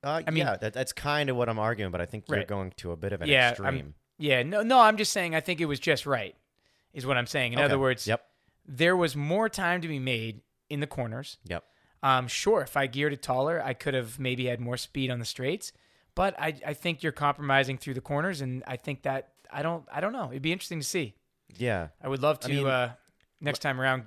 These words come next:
Speaker 2: do, do it differently, but
Speaker 1: Yeah, I mean, give it a shot. Go up a re-, go up a tooth in the rear and see if more, even more acceleration would do you good.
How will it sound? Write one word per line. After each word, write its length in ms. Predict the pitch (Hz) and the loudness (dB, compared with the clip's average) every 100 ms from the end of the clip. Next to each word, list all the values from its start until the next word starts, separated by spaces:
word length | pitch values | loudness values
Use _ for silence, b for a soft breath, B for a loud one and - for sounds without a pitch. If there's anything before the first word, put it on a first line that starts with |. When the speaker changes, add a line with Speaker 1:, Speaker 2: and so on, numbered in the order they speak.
| - | -12
Speaker 2:
do, 140 | 139 | -12
do 200 | 139 147 | -8 -4
it 80 | 135 | -4
differently, 380 | 143 135 123 117 | -4 -6 -6 -8
but 300 | 110 113 - _ _ - | -6 -8 -8 _ _ -8
Speaker 1:
Yeah, 140 | 170 | -6
I 80 | 165 | -4
mean, 120 | 104 | -4
give 140 | 110 | -2
it 60 | 123 | -4
a 40 | |
shot. 280 | 113 123 127 | -2 -2 -2
Go 100 | 104 | -2
up 140 | 113 117 | -4 -4
a 60 | 107 | -6
re-, 160 | 117 - | -8 -8
go 180 | 110 104 | -6 -4
up 140 | 110 | -4
a 40 | 113 | -6
tooth 320 | - 120 - | -8 -8 -8
in 100 | 110 | -8
the 80 | 101 | -6
rear 280 | 107 120 123 | -4 -4 -6
and 120 | 90 | -8
see 200 | - 98 | -8 -8
if 340 | 92 _ _ - | -10 _ _ -10
more, 280 | 92 101 - | -6 -6 -6
even 200 | 107 101 | -8 -4
more 180 | 104 117 | -2 -2
acceleration 600 | - 117 117 120 - 117 | -2 -2 -2 -4 -6 -8
would 100 | 101 | -6
do 80 | 123 | -6
you 140 | 117 | -4
good. 300 | 101 127 151 | -2 -4 -4